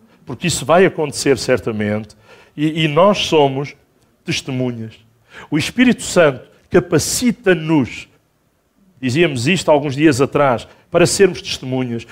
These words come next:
O Espírito Santo capacita-nos para estarmos em missão com Deus, para estarmos envolvidos na missão de Deus. E, e sabe, Deus disse,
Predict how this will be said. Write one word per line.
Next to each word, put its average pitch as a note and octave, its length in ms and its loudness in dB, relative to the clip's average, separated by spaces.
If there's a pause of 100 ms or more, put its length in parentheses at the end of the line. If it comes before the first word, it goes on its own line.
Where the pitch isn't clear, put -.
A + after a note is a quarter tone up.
(180)
O F#3+ 160 4
Espírito C4 440 2
Santo A#3+ 300 2
capacita-nos A3 960 2
para A3 160 4
estarmos A#3 440 2
em A#3 80 4
missão A#3 500 0
com E3 220 -6
Deus, D3 420 2 (400)
para F#3+ 120 4
estarmos A#3 400 4
envolvidos A3 1000 4 (160)
na F#3 160 0
missão C4 480 2
de G#3 140 0
Deus. D3 500 4 (300)
E, E3 160 -6
e D#3+ 40 0
sabe, A3 440 4 (260)
Deus E3+ 420 2
disse, G#3 460 2